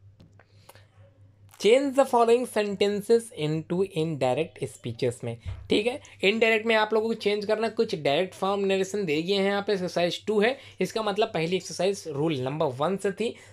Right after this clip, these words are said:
सेकंड एक्सरसाइज रूल नंबर टू से है। चलिए कौन कौन से एक्सरसाइजेस, कौन कौन से सेंटेंसेस यहाँ दिए गए हैं इसी को देख लेते हैं। पहला सेंटेंस क्या है, रवि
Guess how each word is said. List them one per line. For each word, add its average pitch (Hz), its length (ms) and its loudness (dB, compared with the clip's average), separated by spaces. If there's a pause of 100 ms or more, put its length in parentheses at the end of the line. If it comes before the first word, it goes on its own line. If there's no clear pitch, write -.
(220)
सेकंड 240 340 2
एक्सरसाइज 170 580 -2
रूल 143 260 0
नंबर 131 240 -2
टू 165 340 -4
से 196 160 0
है। 214 140 -2 (260)
चलिए 226 240 0
कौन 226 220 0
कौन 214 180 -2
से 226 280 -4
एक्सरसाइजेस, 180 540 -2
कौन 170 220 -2
कौन 185 160 0
से 175 60 -8
सेंटेंसेस 151 540 -4
यहाँ 165 200 -4
दिए 139 260 -2
गए 175 60 -2
हैं 208 120 -4 (300)
इसी 254 200 -4
को 247 80 2
देख 165 200 0
लेते 170 200 0
हैं। 180 120 -2 (280)
पहला 208 240 6
सेंटेंस 202 460 -2
क्या 156 140 0
है, 180 160 0 (260)
रवि 180 440 2